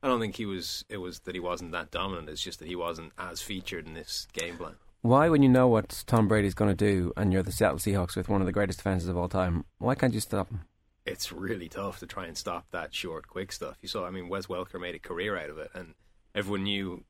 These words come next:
Speaker 1: what he was gonna do every single play, but you don't have guys that can do that. You know, he's quick. There, if you look at Edelman,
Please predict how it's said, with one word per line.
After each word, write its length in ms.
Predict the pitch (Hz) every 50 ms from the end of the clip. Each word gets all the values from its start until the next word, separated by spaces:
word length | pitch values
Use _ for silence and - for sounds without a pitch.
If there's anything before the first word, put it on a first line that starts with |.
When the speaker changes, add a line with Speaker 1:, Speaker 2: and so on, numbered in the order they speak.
| _
Speaker 1:
what 200 | - 90 90 92
he 40 | 95
was 140 | 90 85 -
gonna 160 | 104 90 87
do 200 | 85 107 104 92
every 200 | 90 90 87 85
single 320 | - - 98 87 85 82
play, 380 | 80 - 110 110 113 104 87 85
but 300 | - - 107 95 87 104
you 60 | 101
don't 160 | 101 104 101
have 240 | 90 92 104 101 85
guys 300 | 90 95 92 90 95 85
that 100 | 82 85
can 160 | - 90 85
do 140 | 85 101 120
that. 180 | 98 78 - - - _ _
You 80 | - 90
know, 80 | 80 80
he's 160 | 92 92 -
quick. 440 | - - - 107 98 92 - - - - _ _ _ _ _ _ _ _
There, 120 | 107 104 - 101 101 - -
if 320 | 113 - - 113 117 -
you 80 | - 113
look 160 | 113 113 110
at 60 | 113
Edelman, 580 | 101 101 107 104 104 104 104 104 101 98 92 92